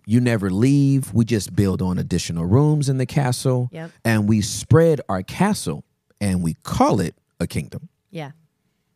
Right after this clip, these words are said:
Speaker 1: But it's really not his kingdom, 'cause if it was his kingdom, there would be much more open-handedness than there is white fist knuckled,
Speaker 2: Mm-hmm.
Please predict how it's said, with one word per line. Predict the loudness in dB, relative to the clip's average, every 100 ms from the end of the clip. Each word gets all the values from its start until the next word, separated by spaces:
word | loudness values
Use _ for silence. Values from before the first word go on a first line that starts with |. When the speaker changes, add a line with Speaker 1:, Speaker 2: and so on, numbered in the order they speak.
| _ _ _ _ -4 -4
Speaker 1:
But | -2
it's | -6
really | 0 2 2
not | 0 0 -2 -4
his | -6 -4
kingdom, | 0 0 2 0 0
'cause | -2
if | -4 -4
it | -6
was | -6
his | -10 -10
kingdom, | -2 -2 0 -2
there | -2
would | -4 -6
be | -8
much | -6 -4 -4 -6 -8
more | -6 -6 -8 -4
open-handedness | 0 0 -2 -8 -8 -10 -10 -10
than | -10
there | -8 -8
is | -8 -8 -10 -16 _ _
white | -4 -2 -2 -6 _ _ _
fist | -18 -6 -4 -4 -14 -14 -6
knuckled, | -2 -2 -4 -6 -6 -8 -14 _
Speaker 2:
Mm-hmm. | -12 -10 -10